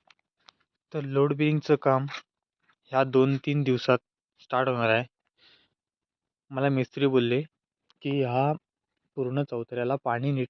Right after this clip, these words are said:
मार, थपथपून पाणी मार." म्हणून मी पाणी मारतोय. दोन दिवस सलग पाणी मारायचं आहे आम्हाला. नंतर मग लोड बेअरिंग पडणार आहे.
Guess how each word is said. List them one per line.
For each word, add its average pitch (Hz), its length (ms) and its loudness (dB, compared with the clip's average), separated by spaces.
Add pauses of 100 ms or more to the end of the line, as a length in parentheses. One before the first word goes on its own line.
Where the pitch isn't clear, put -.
मार, 113 160 -10 (840)
थपथपून 135 440 -4
पाणी 131 240 -8
मार." 127 200 2
म्हणून 135 400 -8
मी 139 140 -6
पाणी 120 200 -6
मारतोय. 123 380 -4 (3000)
दोन 151 240 4
दिवस 147 220 8
सलग 143 160 4 (100)
पाणी 135 200 -6
मारायचं 131 360 0
आहे 151 80 2
आम्हाला. 131 240 -2 (2500)
नंतर 135 280 -4
मग 156 120 0
लोड 139 180 2
बेअरिंग 139 240 2
पडणार 131 300 0
आहे. 104 100 2